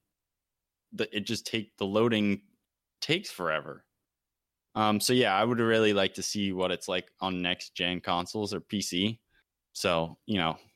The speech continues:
but the combat, you know, that was a lot of, that was a lot of negatives, but the combat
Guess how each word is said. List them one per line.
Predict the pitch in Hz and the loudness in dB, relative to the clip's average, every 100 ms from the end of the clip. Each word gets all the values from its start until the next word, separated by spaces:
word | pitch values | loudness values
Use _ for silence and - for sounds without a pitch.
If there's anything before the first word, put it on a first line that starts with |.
| _ _ _ | _ _ _
but | 120 127 | 2 2
the | - | -4
combat, | - 165 185 139 123 143 - - | 2 4 6 4 2 0 -4 -4
you | 127 | 0
know, | 123 | 4
that | 139 | 4
was | 151 | 4
a | |
lot | 143 147 | 4 6
of, | 143 127 117 | 6 6 2
that | |
was | 143 151 | -2 2
a | |
lot | 165 123 | 2 4
of | |
negatives, | 120 117 98 80 85 - - _ _ _ _ | 2 2 0 -2 -6 -10 -20 _ _ _ _
but | 107 101 | -4 -4
the | |
combat | - 131 139 123 110 107 | -2 0 2 4 4 2